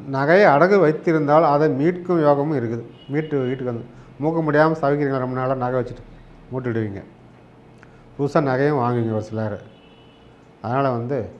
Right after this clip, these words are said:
நகை வாங்க யோகம், வண்டி வாகம், வாகன யோகம் நல்லா இருக்குது. உங்க சுய ஜாதகத்திலும் ரெண்டாம் அதிபதி, ரெண்டாம் இடம் சம்மந்தப்பட்டதும் நான்காம் இடம் சம்மந்தப்பட்டதும் நகருமானால்,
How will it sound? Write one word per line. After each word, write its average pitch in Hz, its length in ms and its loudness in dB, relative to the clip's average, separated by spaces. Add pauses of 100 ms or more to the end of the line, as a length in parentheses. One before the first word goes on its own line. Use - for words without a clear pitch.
(280)
நகை 135 280 0
வாங்க 131 200 -2 (120)
யோகம், 135 280 -2
வண்டி 135 300 -2
வாகம், 120 500 0 (140)
வாகன 123 260 -6 (160)
யோகம் 143 260 -8
நல்லா 113 220 -4
இருக்குது. 98 320 -12 (720)
உங்க 180 220 2
சுய 156 260 6 (120)
ஜாதகத்திலும் 127 680 2 (920)
ரெண்டாம் 143 440 0
அதிபதி, 123 360 -4 (680)
ரெண்டாம் 151 380 0 (240)
இடம் 139 280 -2
சம்மந்தப்பட்டதும் 127 680 -6 (720)
நான்காம் 165 500 4
இடம் 139 240 0
சம்மந்தப்பட்டதும் 123 640 -4
நகருமானால், 123 640 0